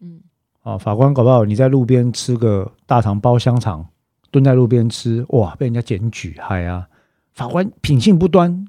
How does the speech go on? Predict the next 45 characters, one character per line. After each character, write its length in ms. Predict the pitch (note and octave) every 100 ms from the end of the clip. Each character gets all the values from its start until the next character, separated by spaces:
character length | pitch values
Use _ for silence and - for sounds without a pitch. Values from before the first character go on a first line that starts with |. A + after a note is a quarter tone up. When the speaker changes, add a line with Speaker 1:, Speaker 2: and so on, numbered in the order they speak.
| -
Speaker 2:
蹲 120 | G3+
在 80 | G3
路 100 | F3+
边 140 | F3+
吃 120 | -
东 220 | F3+ F3+
西， 160 | D#3 F3
而 60 | D3+
且 100 | C3+
拉 120 | D3
链 120 | D3
没 140 | A#2+
拉 160 | A#2 A#2+
好， 200 | A2 - - G2+ _ _ - _
<laughs> 600 | _ _ - - B2 -
糟 340 | - - C#3 B2+ -
糕， 240 | C3 A2+ A2 _ _
对 80 | -
不 80 | A2+
对？ 160 | G2 E2 _ _ -
Speaker 1:
嗯。 240 | F3+ E3+ _ _ _ _ _ _ _ _ _
Speaker 2:
在 120 | C#4+
其 120 | -
他 100 | G#3
地 100 | G#3+
方 160 | A3 F#3+ - _ -
可 160 | -
能 180 | A2 B2
比 80 | A#2+
较 140 | C3
不 140 | A2+ A2+
会 60 |
有 40 | G2
这 80 |
个 60 | G2
问 200 | F#2 F2+
题 160 | - G3+
啊。 80 | - _ _ _ _ _ _ -
那 100 | A#3
所 160 | - A#3
以 160 | F#3+ - _ -
这 140 | D#4+
个 80 | C4
情 200 | A#2+ A2+
况， 240 | - A#2